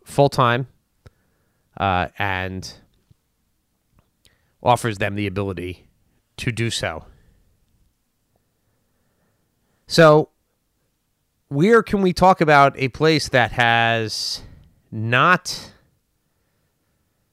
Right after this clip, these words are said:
has not <laughs> performed right now to the ideals maybe that the founding fathers had wanted? Uh, and, uh, that really is right <laughs> now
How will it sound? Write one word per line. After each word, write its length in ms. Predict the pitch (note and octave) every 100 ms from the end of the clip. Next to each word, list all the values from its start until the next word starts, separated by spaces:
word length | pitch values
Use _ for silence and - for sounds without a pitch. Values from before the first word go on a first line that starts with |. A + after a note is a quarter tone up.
| _ _
has 200 | A#2 A2
not 240 | C3+ D3+
<laughs> 0 |
performed 580 | - C3 - - D3 A2+
right 180 | A#2+ C3+
now 280 | A2 C3 A#2
to 200 | - B2+
the 160 | A2+
ideals 460 | G#2+ A2+ A2 A#2+ A2
maybe 260 | A#2+ A#2 A2+
that 160 | G#2
the 60 | G#2
founding 320 | - A2+ G#2+
fathers 400 | - G#2+ G#2+ G2+
had 120 | A2
wanted? 600 | G#2 A2 C#3+ - F2 G#2 _ _ _ _ _ _ _ _ -
Uh, 360 | F#2 F2+ F2+ - -
and, 340 | G#2+ G2+ G2+
uh, 180 | G#2 G2+
that 240 | A2+ D#3+
really 320 | F3 F#3+ F#3
is 180 | F3 D#3
right 200 | C3+ D#3
<laughs> 0 |
now 80 | D3